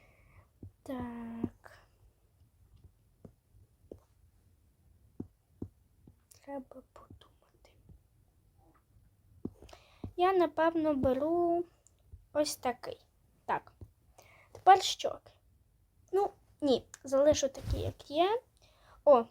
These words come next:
найцікавіше, волосся. Ну, я спочатку виберу колір. Ось такий у мене колір волосся. І спочатку передні прядки.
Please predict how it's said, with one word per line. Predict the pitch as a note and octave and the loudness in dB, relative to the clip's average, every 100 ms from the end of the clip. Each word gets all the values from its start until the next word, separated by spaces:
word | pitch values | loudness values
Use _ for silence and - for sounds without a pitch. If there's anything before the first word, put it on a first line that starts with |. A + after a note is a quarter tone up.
| - | -2
найцікавіше, | C#4 D4+ D#4 D#4+ C#4 - - C4 | 0 0 -2 -4 -4 -4 -6 -6
волосся. | B3 C#4 C4+ - - - - - - - | 2 4 4 -2 -12 -16 -14 -14 -16 -10
Ну, | D#4+ | 4
я | E4 D#4+ - _ | 6 6 2 _
спочатку | - - - C#4+ - | -16 -10 -6 -6 -8
виберу | C4 B3+ C#4 C#4+ | -10 -6 -6 -4
колір. | F4+ G4+ G#4+ - - | -2 0 0 -4 -16
Ось | - - | -14 -8
такий | C#4 - B3 | -8 -4 -6
у | B3 | -4
мене | B3+ C4 | -6 -8
колір | - C#4 C#4+ C#4 | -2 -2 -2 -4
волосся. | D4 C#4+ D#4+ G4 G4+ - G#4 G4+ G#4 G#4 - - _ _ _ _ _ - - _ | 0 2 4 4 2 -4 2 4 4 2 -2 -14 _ _ _ _ _ -20 -20 _
І | D4+ D4 C#4+ D4 - | -8 -6 -6 -10 -14
спочатку | - - D4 - G#3+ G#3+ - B3+ _ | -20 -10 -10 -2 -2 -2 -10 -20 _
передні | A#3 A3+ A3 A3+ B3 B3+ D4+ E4 | -14 -14 -12 -12 -10 -10 -6 -8
прядки. | - E4+ F4+ F#4 - - | -4 2 4 2 -4 -12